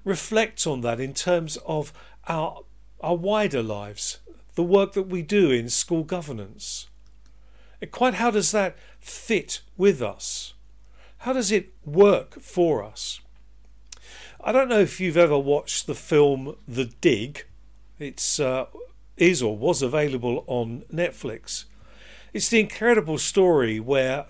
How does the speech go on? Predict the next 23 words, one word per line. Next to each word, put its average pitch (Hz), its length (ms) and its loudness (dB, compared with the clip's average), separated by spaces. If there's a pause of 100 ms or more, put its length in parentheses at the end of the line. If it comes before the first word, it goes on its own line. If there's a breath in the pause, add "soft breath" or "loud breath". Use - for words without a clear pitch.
(140)
one 151 380 0
Edith 175 400 -2
Perry 120 420 -4 (340 loud breath)
hires 170 720 -2
the 147 120 -4
self-taught - 1040 -2 (320 soft breath)
local 160 540 0
archaeologist 143 1040 -2
excavator 123 880 -4
Basil 131 460 -4
Brown 120 600 -4 (460 loud breath)
to - 100 -10
tackle 175 460 -2
the 151 100 -2
large 185 560 -2
burial 165 460 2
mounds 120 440 -4
at 123 80 -6
her 127 160 -2
rural 127 440 -4
estate 123 560 -6
in 117 160 -10
Suffolk. - 640 -8